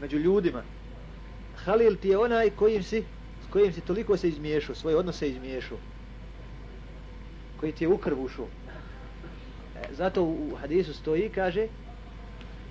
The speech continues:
„Al mar'u ala dini halilihi,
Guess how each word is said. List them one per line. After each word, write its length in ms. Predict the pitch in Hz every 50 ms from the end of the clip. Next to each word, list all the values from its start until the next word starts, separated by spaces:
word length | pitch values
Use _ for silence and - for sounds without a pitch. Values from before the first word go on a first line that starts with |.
| - - - -
„Al 140 | 160 165 160
mar'u 420 | 160 165 180 185 226 175 170 147
ala 280 | 139 180 202 190 180 160
dini 480 | 139 151 202 240 240 214 180 165 151
halilihi, 760 | 135 - - 156 151 147 170 214 220 220 208 170 135 123 120